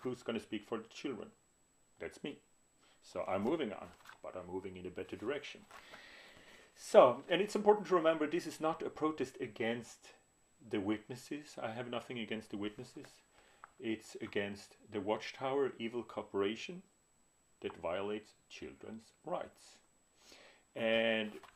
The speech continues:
Sweden, according to U N, Sweden is one of the strongest democracies in the world. And in this case, a Watchtower representative is prosecuted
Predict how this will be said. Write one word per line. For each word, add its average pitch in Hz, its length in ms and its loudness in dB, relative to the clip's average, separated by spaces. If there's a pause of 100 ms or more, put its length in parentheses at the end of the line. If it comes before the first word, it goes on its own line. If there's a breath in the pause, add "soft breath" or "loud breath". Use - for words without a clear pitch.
(200)
Sweden, 180 640 -4
according 165 360 0
to 104 120 -8
U 90 140 -2
N, 117 180 0
Sweden 143 340 -4
is 104 160 -6
one 113 200 -2
of 113 60 -4
the 104 60 -4
strongest 143 600 -2
democracies 95 720 -6
in - 160 -12
the 82 80 -10
world. 82 380 -6 (920 soft breath)
And 95 720 -6
in 101 160 -8
this 131 240 -2
case, 101 560 -4 (340)
a 95 60 -8 (1300)
Watchtower 104 300 -2
representative 101 760 -2 (580)
is - 100 -18
prosecuted 185 800 -4